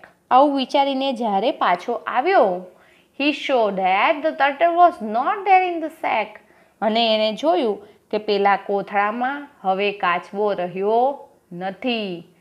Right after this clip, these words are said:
ક્યાં ગયો હશે? ઉંદરે એની નેટ કાતરી અને એને પણ બચાવી લીધો.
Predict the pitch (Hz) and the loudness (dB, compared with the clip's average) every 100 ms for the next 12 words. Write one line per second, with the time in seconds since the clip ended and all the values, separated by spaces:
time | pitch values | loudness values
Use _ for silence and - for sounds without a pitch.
0 | _ _ _ _ _ 226 240 247 247 254 | _ _ _ _ _ 4 4 2 -2 -2
1 | 240 240 - 247 330 339 - 202 196 214 | -4 -8 -6 -4 -4 -6 -12 -6 0 0
2 | 240 269 226 202 208 214 202 202 214 - | 0 -2 -6 -6 -6 -6 -4 -4 -4 -4
3 | 202 180 180 226 311 269 196 202 - 196 | -4 -2 -4 -4 -4 -4 -4 -6 -8 -8
4 | 190 190 196 214 330 - _ _ 170 175 | -8 -4 -2 -2 -4 -10 _ _ -12 -8
5 | 208 202 247 262 196 147 165 - | -4 -4 -4 -4 -6 -6 -10 -12